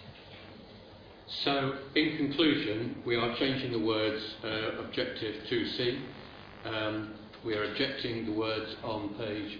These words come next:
forty-six under airport, what is now airport development, um, and we're changing the words under northern ancillary area on page forty-seven.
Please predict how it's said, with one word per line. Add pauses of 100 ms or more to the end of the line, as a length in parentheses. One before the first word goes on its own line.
forty-six (240)
under
airport, (180)
what
is
now
airport (180)
development, (600)
um,
and
we're
changing
the
words (260)
under
northern
ancillary
area
on
page (100)
forty-seven.